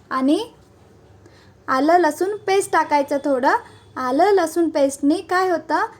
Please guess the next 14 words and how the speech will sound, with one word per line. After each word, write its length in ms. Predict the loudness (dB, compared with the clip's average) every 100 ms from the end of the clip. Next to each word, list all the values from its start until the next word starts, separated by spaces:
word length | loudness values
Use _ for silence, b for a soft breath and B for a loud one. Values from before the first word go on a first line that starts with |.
| -12
जे 100 | -4
आपली 420 | -2 -2 -2 -4 -4 -8
भाजी 400 | -6 -4 -2 0
आहे, 240 | 0 0 -2
जे 200 | -2 -2
आपण 520 | -2 0 0 0 -4 -14 -4
सँडविच 380 | -2 0 0 -2
बनवण्याकरिता 720 | -4 -2 -2 -2 -2 -2 0
वापरणार 560 | 0 0 -2 0 0 0
आहे, 260 | -4 -8 -12 B -4
त्याला 240 | 0 0 -2 -2
छान 200 | -2 -2 -6 0
चव 240 | 2 4
येतं. 420 | 4 2 -6 -6